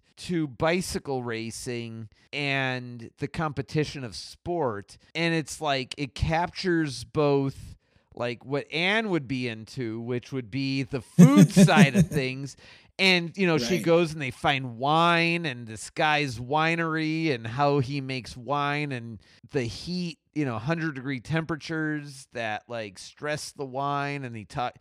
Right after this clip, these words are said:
Speaker 2: Oh, wow.
Speaker 1: It's, like, half an episode's about how his wine is totally stressed, you know, and all this stuff. And then how the team rides in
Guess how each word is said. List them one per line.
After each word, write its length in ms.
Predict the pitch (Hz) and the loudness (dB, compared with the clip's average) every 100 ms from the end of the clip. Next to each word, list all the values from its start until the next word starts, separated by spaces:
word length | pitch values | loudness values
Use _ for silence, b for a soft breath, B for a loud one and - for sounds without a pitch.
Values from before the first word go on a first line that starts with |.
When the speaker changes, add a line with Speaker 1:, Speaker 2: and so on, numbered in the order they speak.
| - | -12
Speaker 2:
Oh, 140 | 127 117 | -8 -6
wow. 400 | 113 110 113 - | -6 -6 -8 -8
Speaker 1:
It's, 140 | 202 | -4
like, 160 | 196 151 | -2 -2
half 340 | 127 185 180 | 2 2 2
an 100 | 185 | 0
episode's 600 | 165 180 156 165 143 131 | 0 0 -2 -2 -2 -4
about 320 | 139 139 127 | -4 -2 -2
how 260 | 117 147 143 | -2 0 0
his 160 | 131 107 | -2 -6
wine 400 | 123 139 143 131 | -6 -4 -4 -6
is 160 | 113 | -10
totally 360 | - 151 127 113 | -4 -2 0 -4
stressed, 800 | - - 123 117 120 127 - 131 | -8 -14 -10 -6 -6 -8 -12 -10
you 120 | 135 | -6
know, 160 | 123 | -4
and 100 | 120 | -4
all 140 | 117 117 | -4 -6
this 120 | 113 | -8
stuff. 220 | - 127 b b b b b b | -8 -10 b b b b b b
And 240 | 175 185 | -2 0
then 440 | 175 170 165 160 135 _ _ - | 0 0 -2 -6 -10 _ _ -6
how 260 | 131 180 | 4 4
the 160 | 160 165 | 4 0
team 540 | - - 220 233 233 | -2 -10 -6 -6 -4
rides 480 | 180 139 127 120 107 | 0 2 0 -4 -4
in 520 | 185 226 151 139 147 | -2 0 -2 -4 -8